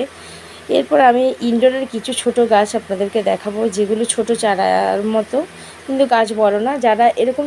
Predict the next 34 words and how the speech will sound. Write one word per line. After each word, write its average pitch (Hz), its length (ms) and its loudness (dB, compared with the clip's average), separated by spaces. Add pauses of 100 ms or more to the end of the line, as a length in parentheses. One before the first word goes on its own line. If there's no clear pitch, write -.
ছোট 254 160 -4
চারাগুলো 240 520 -2
নিয়ে 220 300 -2
গিয়ে 220 300 -4
গাছ 196 300 -2
বড় 196 220 0
করবেন 202 380 -2
ভাবছেন, 196 420 -6 (840)
গাছ 202 240 4 (220)
বাড়িতে 202 280 2
নিয়ে 214 300 0
গিয়ে 214 200 0
গাছ 196 260 0
বড় 185 220 4
করবেন, 196 300 -2 (120)
তারা 214 200 2
কিন্তু 220 320 0 (360)
আমাদের 240 320 2
নার্সারি 254 440 0
থেকে 262 160 0
কিন্তু 254 260 -4
এই 320 160 -2
ছোট 226 140 -2
চারাগুলো 220 480 4
কিন্তু 247 200 -6
কালেকশন 185 480 0
করতে 180 260 -4
পারেন। 156 180 -4 (1120)
তো 302 60 2 (120)
ইনডোরের, 285 500 4 (640)
উম, 220 160 2 (100)
ছোট 262 180 2
চারা 262 340 2
যেহেতু 262 220 2